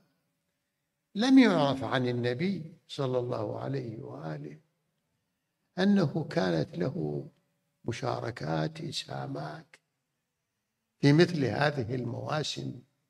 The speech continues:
الشعرية، وأنه كان ينظم الشعر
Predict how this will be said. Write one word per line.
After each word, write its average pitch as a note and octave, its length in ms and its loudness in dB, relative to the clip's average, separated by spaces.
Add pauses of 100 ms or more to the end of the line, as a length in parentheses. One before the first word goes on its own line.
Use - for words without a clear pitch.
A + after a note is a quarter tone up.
(580)
الشعرية، C3 960 -6
وأنه A2 680 -12
كان C#2 520 -6 (1080)
ينظم C3+ 540 4
الشعر D3 720 -6